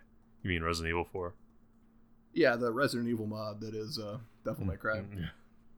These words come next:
Speaker 2: I don't, I didn't play the, uh, it's not a reboot. It's a prequel, isn't it?
Speaker 1: I don't know. I thought it was a reboot, like, the newest one that
Speaker 2: Yeah,
Speaker 1: everybody
Speaker 2: well,
Speaker 1: hates 'cause
Speaker 2: it's
Speaker 1: he's
Speaker 2: him
Speaker 1: such
Speaker 2: as
Speaker 1: a
Speaker 2: a
Speaker 1: douche.
Speaker 2: teenager.
Speaker 1: Is it?
Speaker 2: Yeah, I thought it was just a prequel. I,
Speaker 1: Okay.
Speaker 2: I didn't play that one.
Speaker 1: I didn't play it either.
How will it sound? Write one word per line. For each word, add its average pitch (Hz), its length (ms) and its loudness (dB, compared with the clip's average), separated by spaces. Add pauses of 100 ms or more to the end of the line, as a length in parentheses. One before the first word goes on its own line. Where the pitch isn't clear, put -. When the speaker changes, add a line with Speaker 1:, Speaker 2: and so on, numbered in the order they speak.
(180)
Speaker 2:
I - 80 6
don't, 208 160 12
I 208 80 12
didn't 233 220 6
play 220 240 -2
the, 202 180 -6
uh, 175 800 4 (680)
it's 170 140 0
not 262 120 8
a 110 60 2
reboot. 110 480 0
It's 113 140 -6
a 113 40 -4
prequel, 95 460 -4
isn't 139 140 -8
it? 165 100 -8 (1080)
Speaker 1:
I 95 60 -8
don't 98 100 -4
know. 85 400 2
I 104 80 -8
thought 104 140 -2
it 107 40 0
was 92 120 -2
a - 20 -2
reboot, 85 460 2
like, 98 180 2
the 92 80 6
newest 98 460 8
one 80 260 -4
that 82 140 8
Speaker 2:
Yeah, 233 80 12
Speaker 1:
everybody 92 240 8
Speaker 2:
well, - 80 -2
Speaker 1:
hates 92 400 4
'cause 85 180 2
Speaker 2:
it's - 0 -
Speaker 1:
he's 240 160 6
Speaker 2:
him - 80 10
Speaker 1:
such - 80 4
Speaker 2:
as - 60 10
Speaker 1:
a 135 80 8
Speaker 2:
a - 20 8
Speaker 1:
douche. 92 220 6
Speaker 2:
teenager. 107 520 -2 (880)
Speaker 1:
Is 98 140 -4
it? 117 100 -6 (500)
Speaker 2:
Yeah, 175 240 6
I 151 40 6
thought 175 160 6
it 98 40 4
was 107 100 -6
just 110 180 -12
a - 20 -20
prequel. 113 460 -6
I, 127 140 8
Speaker 1:
Okay. 110 140 -2
Speaker 2:
I 107 60 -4
didn't 101 180 -8
play 101 140 -8
that 101 140 -12
one. 107 120 -4
Speaker 1:
I 98 60 4
didn't 87 200 -2
play 82 120 -4
it 80 100 -6
either. 82 180 -8